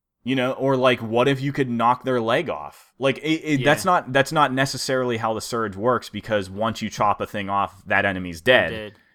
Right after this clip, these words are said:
Speaker 2: Yeah.
Speaker 1: But, but, like, imagine taking that one step further. Like, that could be really cool. Like, it, Remnant actually does this very well, where you can shoot enemies in the legs and they'll fall over, or you can shoot them and they'll stumble or something. Like,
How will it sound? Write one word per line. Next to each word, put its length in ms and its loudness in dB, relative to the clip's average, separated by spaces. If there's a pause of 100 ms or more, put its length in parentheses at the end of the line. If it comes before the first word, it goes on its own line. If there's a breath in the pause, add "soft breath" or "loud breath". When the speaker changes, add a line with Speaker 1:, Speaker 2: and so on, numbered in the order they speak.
Speaker 2:
Yeah. 160 -12
Speaker 1:
But, 280 2 (800)
but, 260 0
like, 260 0 (200)
imagine 400 2
taking 340 -4
that 180 -2
one 380 -2
step 320 -4
further. 360 -6
Like, 200 -6
that 160 -2
could 160 -6
be 120 -2
really 260 0
cool. 200 -4
Like, 320 -2
it, 140 -4 (380 loud breath)
Remnant 440 4
actually 380 4
does 220 2
this 160 -2
very 240 0
well, 260 4
where 140 2
you 100 0
can 140 -6
shoot 260 -6
enemies 340 -4
in 120 -6
the 80 -4
legs 280 2
and 120 -4
they'll 80 0
fall 360 2
over, 360 -4
or 160 -4
you 100 -6
can 120 -8
shoot 280 -8
them 320 -6
and 160 -6
they'll 100 -2
stumble 380 -2
or 160 -4
something. 480 -10
Like, 240 -10